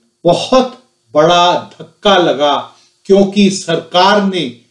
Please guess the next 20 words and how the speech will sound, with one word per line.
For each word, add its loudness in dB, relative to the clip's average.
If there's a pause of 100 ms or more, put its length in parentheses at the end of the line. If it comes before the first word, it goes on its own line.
(260)
तीन 4
टेररिस्टों 2
को -4
छोड़ने 2
का -2 (400)
फैसला 0
किया 0 (260)
hijack 0
crisis -6
को -4 (260)
resolve 2 (300)
और -16
समाप्त -4
करने -4
के -18
लिए। -20 (380)
उन 4
terrorist 2
में 2
से 0